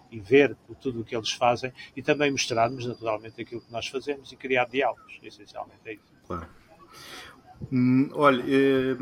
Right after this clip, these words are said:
Speaker 2: eu, eu se calhar aproveitava para relembrar quem nos está a ouvir e que possa ter ficado interessado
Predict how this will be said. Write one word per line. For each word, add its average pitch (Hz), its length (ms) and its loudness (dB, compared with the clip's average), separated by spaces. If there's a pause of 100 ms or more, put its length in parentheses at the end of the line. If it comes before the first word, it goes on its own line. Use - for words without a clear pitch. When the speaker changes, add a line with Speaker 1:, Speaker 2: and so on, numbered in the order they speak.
(160)
Speaker 2:
eu, 160 240 4
eu 170 180 8
se - 80 -6
calhar 170 180 4
aproveitava 156 680 4
para 147 160 2
relembrar 131 420 4
quem 127 100 2
nos 123 100 -2
está 127 120 2
a 123 40 4
ouvir 120 280 4
e 110 80 2
que - 80 -14
possa 113 260 0
ter 110 140 0
ficado 104 380 -2
interessado 101 800 0